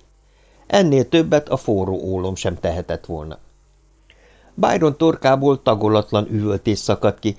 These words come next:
s azzal összeesett. Még az sem jutott el a tudatáig, hogy a harc véget ért. Semmi sem számított,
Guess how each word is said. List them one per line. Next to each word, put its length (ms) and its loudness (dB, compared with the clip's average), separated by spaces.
s 100 -6
azzal 340 0
összeesett. 840 -10
Még 300 0
az 180 2
sem 240 0
jutott 340 -2
el 100 4
a 100 2
tudatáig, 680 2
hogy 160 0
a 80 2
harc 360 -2
véget 420 -10
ért. 320 -14
Semmi 320 0
sem 220 0
számított, 640 0